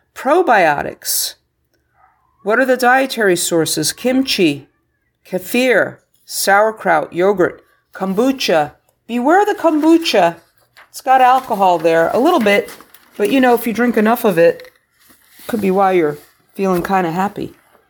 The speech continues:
<laughs> So, overall, a typical Western diet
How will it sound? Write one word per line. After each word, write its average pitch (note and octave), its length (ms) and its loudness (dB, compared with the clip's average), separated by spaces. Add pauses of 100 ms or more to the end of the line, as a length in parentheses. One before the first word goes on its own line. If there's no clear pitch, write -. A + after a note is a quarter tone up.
(360)
<laughs> G#3 80 -2 (2250)
So, E3+ 600 -2 (2250)
overall, G#3 840 2 (340)
a F#3 60 -6
typical C4 480 -2
Western F#3 520 -2
diet D#3+ 420 -2